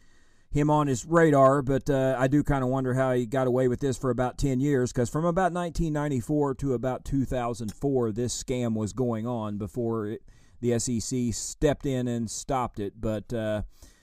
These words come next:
you know, many people, like I said, Mister Louganis, uh, you can see more of this on the American Greed episode where he talks about how he was scammed out of this because he bought a pretty, uh, you know, hefty policy because, again, when he,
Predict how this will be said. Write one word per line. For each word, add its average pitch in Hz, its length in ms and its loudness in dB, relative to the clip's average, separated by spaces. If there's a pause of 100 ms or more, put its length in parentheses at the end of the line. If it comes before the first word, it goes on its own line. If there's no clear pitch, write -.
(140)
you 127 100 0
know, 120 160 4
many 139 260 4
people, 135 380 6
like 117 160 2
I 117 60 0
said, 123 240 0
Mister 120 260 0
Louganis, 123 800 0
uh, 110 240 0
you 113 220 0
can 107 120 -4
see 123 160 -2
more 117 220 2
of 113 60 -2
this 117 180 -2
on 113 140 -4
the 110 100 -2
American 113 380 -2
Greed 127 260 -2
episode 113 560 -2
where 104 80 -4
he 107 100 -4
talks 110 300 -4
about 107 220 -6
how 107 160 -6
he 120 120 -4
was 113 220 -8
scammed 117 380 -6 (580)
out 120 160 0
of 113 80 -2
this 120 220 2
because 120 320 -2
he 120 100 0
bought 113 240 0
a - 40 -6
pretty, 117 380 0
uh, 104 220 -2 (100)
you 127 120 -4
know, 110 100 -2
hefty 117 320 -2
policy 110 480 0
because, 110 300 -2
again, 123 400 0
when 113 160 0
he, 117 340 -2